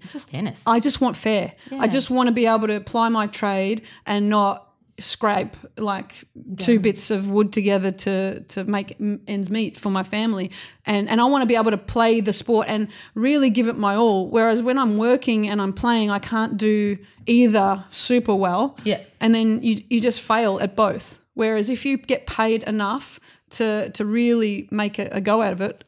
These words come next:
Speaker 2: like, y-, you see the rewards. Like, the Matildas are now sixth in the world. The Americans, on the other hand, have just sued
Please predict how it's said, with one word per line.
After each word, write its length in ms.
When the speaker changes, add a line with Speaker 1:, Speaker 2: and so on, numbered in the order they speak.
Speaker 2:
like, 140
y-, 80
you 320
see 220
the 200
rewards. 520
Like, 240
the 80
Matildas 360
are 60
now 160
sixth 600
in 140
the 60
world. 280
The 100
Americans, 640
on 80
the 120
other 120
hand, 400
have 680
just 520
sued 640